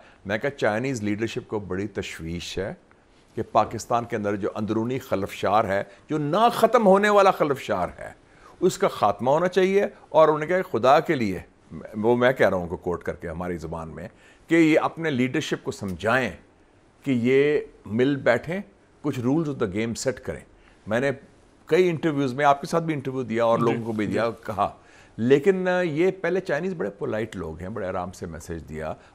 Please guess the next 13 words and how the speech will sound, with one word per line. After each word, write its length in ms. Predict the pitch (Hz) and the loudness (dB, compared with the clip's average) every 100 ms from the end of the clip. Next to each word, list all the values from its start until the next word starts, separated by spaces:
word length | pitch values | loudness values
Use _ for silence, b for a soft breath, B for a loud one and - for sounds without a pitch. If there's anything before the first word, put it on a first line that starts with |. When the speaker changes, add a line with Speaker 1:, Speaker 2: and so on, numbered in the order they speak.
| - | 0
Speaker 1:
वांग 280 | 107 131 | 2 2
यी 80 | 143 | 0
जब 200 | 147 123 | 0 2
आए 140 | 107 107 | 2 0
थे 220 | 127 85 | -2 -4
वज़ीर 360 | 71 92 95 | -6 -6 -6
ख़ारजा, 320 | 95 87 85 95 | -4 -6 -4 -4
उन्होंने 260 | 117 143 | -4 -4
भी 160 | 139 123 | -2 -2
ये 60 | |
मैसेज 340 | 104 90 - 87 | -2 -6 -8 -12
दिया 240 | 80 71 | -10 -12
था। 240 | 73 92 | -10 -12